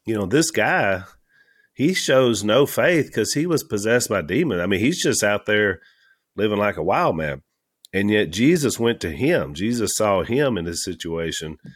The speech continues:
and decided to cast these demons out. So it was kind of funny 'cause we always, we, we've been talking to us about miracles and how level of faith, and people say, "Well, they didn't have enough faith, and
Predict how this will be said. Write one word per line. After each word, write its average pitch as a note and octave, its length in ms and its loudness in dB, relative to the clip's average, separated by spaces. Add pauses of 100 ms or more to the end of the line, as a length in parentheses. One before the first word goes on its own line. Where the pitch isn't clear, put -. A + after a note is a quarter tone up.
(500)
and F#2 160 -6
decided F2 640 -2
to E2 360 -6 (160)
cast G2 360 -4
these C#2+ 180 -6
demons F2 420 -6
out. D2+ 280 -8
So F2+ 340 -4 (460)
it - 80 -4
was G2+ 100 -4
kind D3 200 2
of F#3+ 80 0
funny E3 280 2
'cause G#2 180 0
we B2+ 140 4
always, B2+ 360 4
we, B2 180 -2
we've C3 240 0
been B2 100 -2
talking C3 260 2
to A2 120 2
us G2+ 100 0
about F#2 220 -2
miracles G2+ 640 -2
and E2+ 100 -8
how G2 500 -2 (560)
level A2 400 2
of G2+ 100 0
faith, A2 520 0
and E2 220 -6 (120)
people G2 260 -8
say, F#2 180 -6
"Well, G2 220 0
they G#2 80 0
didn't G2 120 -6
have G2+ 120 -2
enough G2+ 160 -4
faith, G2+ 460 0
and F2 160 -8